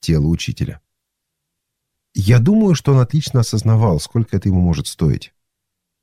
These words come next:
Но, осознавая это, все равно делал. Это было для него важно.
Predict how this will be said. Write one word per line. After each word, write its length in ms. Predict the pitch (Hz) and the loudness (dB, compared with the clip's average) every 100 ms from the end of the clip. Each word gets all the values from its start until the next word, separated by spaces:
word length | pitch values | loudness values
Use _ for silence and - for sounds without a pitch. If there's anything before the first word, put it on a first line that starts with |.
| _ _ _ _ | _ _ _ _
Но, 220 | 104 107 | 0 0
осознавая 600 | - 117 127 160 214 208 | 0 -2 2 2 2 2
это, 140 | 165 113 | 0 -2
все 180 | - 113 | -4 0
равно 180 | 135 | 0
делал. 520 | 95 87 80 64 58 - _ _ _ _ _ _ | 0 2 2 0 -4 -12 _ _ _ _ _ _
Это 200 | - 95 | -6 -2
было 200 | 92 87 | 0 0
для 140 | 78 | 0
него 240 | 82 78 80 | 0 2 0
важно. 460 | 78 69 - - | 0 -2 -4 -10